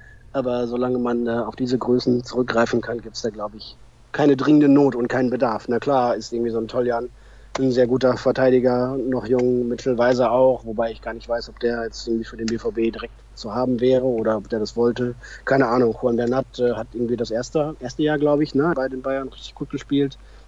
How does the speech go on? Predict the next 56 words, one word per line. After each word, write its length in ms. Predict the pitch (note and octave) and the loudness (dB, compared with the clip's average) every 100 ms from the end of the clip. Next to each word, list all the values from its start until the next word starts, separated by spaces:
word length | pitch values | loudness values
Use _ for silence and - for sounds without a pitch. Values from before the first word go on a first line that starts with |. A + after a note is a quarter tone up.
| - | -14
ist 100 | - | 2
danach 280 | B2 B2+ B2 | 4 4 2
aber 160 | A2+ | 2
auch 80 | C3 | 2
so 100 | - | 2
ein 80 | C3+ | 0
bisschen 240 | C#3 D3 | 2 0
stehen 240 | C3+ D3 C#3+ | 0 2 2
geblieben 320 | C3+ C3+ C#3+ | 2 2 4
in 60 | |
der 100 | C3+ | 4
Entwicklung. 540 | B2+ B2+ C3+ C3+ C3 C3+ - - - | 4 0 0 2 2 0 -10 -20 -16
Ja, 300 | G#2 B2+ D#3 | -4 0 2
Außenverteidiger 720 | G#2 B2 C#3 C#3 C#3+ C#3+ C3+ B2 | 2 0 0 2 4 4 4 2
waren 160 | D3 | 2
mal 180 | D#3 D3 | 2 2
ein 220 | C#3+ C#3 | 0 -2
sehr, 180 | B2+ D#3+ | 0 -2
sehr 220 | E3+ E3 | 0 -2
rares 400 | E3 E3+ E3 D#3+ | 0 -2 -4 -10
Gut, 340 | F3 E3+ F3 D#3 | -6 -4 -4 -2
im 60 | |
Moment 300 | C3 B2+ C#3 | -2 0 -2
sind 180 | B2+ C3 | -2 -6
sie 180 | - B2 | -4 -6
vielleicht 300 | - C3+ - | 0 0 2
nur 100 | D#3 | 2
noch 140 | E3+ | 4
ein 80 | C#3 | 0
rares 400 | C#3 D#3 D3+ D3+ | 0 0 -2 -6
Gut, 200 | D3 C#3+ - - - | 0 0 -2 -20 -4
aber 440 | C#3 C3 A#2+ A#2 | 0 2 2 0
perspektivisch 560 | - A2 B2 - C3 A#2 | -4 -6 -6 -4 -4 -4
hat 100 | A2 | -4
der 80 | A2+ | -2
B 140 | A#2 | -2
V 120 | A2+ | -4
B 120 | A2 A#2 | -4 -2
da 140 | A2+ | 0
sicherlich 500 | A#2 A#2+ A2+ A2+ - - - | 0 0 0 -2 -8 -20 -16
schon 280 | - C#3+ C3 - | -2 2 2 0
Spieler 320 | - F#3+ E3+ | 0 4 4
im 140 | C3+ | 2
Blick. 260 | C3 A3 - - - - - - | 0 -2 -4 -20 -20 -20 -14 -12
Aktuell, 480 | - C#3 B2+ C#3 | -4 0 2 2
für 120 | C3+ A#2+ | 0 -4
die 80 | |
aktuelle 280 | A2 - A#2+ | -4 -2 -4
Saison, 440 | A2 A2+ A2 B2+ B2 | -4 -6 -2 0 0
ist 160 | A2 | -2
man 100 | A#2+ | -4
mit 160 | A2+ A2 | -4 -4
den 160 | A2+ | -4
Vieren 460 | A2+ - B2+ B2+ A#2+ | -4 -2 -2 0 -2
plus 260 | - A#2+ - | -2 -8 -6
Guerrero, 520 | A2 G#2 A2+ G#2+ A2 | -10 -6 -6 -6 -14